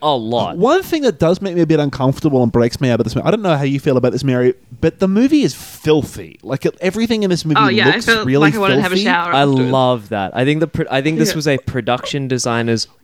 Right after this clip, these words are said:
Speaker 1: wet dream.
Speaker 2: I just don't understand how, like, the house that Tyler Durden and Edward
Speaker 1: Oh,
Speaker 2: Norton's
Speaker 1: fuck.
Speaker 2: character live in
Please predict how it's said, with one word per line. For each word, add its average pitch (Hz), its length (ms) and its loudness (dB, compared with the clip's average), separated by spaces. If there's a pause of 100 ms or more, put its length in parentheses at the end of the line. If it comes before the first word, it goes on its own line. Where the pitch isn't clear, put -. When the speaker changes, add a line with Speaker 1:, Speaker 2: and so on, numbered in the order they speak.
(140)
Speaker 1:
wet 104 300 -2
dream. 85 380 -6
Speaker 2:
I 262 120 -2
just 277 200 0
don't 247 120 2
understand 202 380 0
how, 165 240 0
like, 170 180 0
the 180 60 -4
house 175 440 0
that 214 120 0
Tyler 156 320 2
Durden 127 420 0
and 117 400 -2
Edward 123 300 2
Speaker 1:
Oh, - 20 -4
Speaker 2:
Norton's 123 260 4
Speaker 1:
fuck. 113 60 0
Speaker 2:
character 120 300 0
live 113 220 2
in 104 180 0